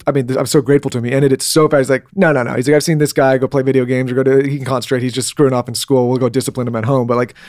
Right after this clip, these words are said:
we're not putting him on all these drugs." And to this day, I'm so glad because there were so many people in my class that's, that's parents agree to do that. It caused a lot of fucking problems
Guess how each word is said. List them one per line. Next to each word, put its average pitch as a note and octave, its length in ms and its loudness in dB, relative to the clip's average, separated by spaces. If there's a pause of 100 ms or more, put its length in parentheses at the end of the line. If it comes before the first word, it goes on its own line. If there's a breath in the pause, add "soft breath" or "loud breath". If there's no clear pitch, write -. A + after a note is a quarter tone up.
(120)
we're D3 120 2
not C#3 180 2
putting C#3 200 2
him C3 140 -2
on B2 80 0
all A#2+ 140 -2
these A#2 160 -4
drugs." C3 380 -2
And C#3 220 -4 (360 loud breath)
to E3 100 4
this D#3+ 300 2
day, D3 240 4
I'm B2+ 100 2
so C#3 220 2
glad C3+ 240 2
because C3 180 -2
there C3 80 2
were A#2+ 60 0
so D3 160 0
many C#3+ 120 2
people B2+ 300 -2
in C#3+ 160 0
my C3 160 0
class C3+ 400 0
that's, - 220 -4 (200)
that's C3 200 -6
parents B2+ 320 -6
agree B2+ 400 -4
to B2+ 100 -4
do A#2+ 200 -2
that. E3 240 2
It - 60 -20 (640)
caused G3+ 220 -2
a D3+ 40 0
lot C3+ 260 2
of D#3 60 -8
fucking C#3+ 280 -6
problems B2 540 -4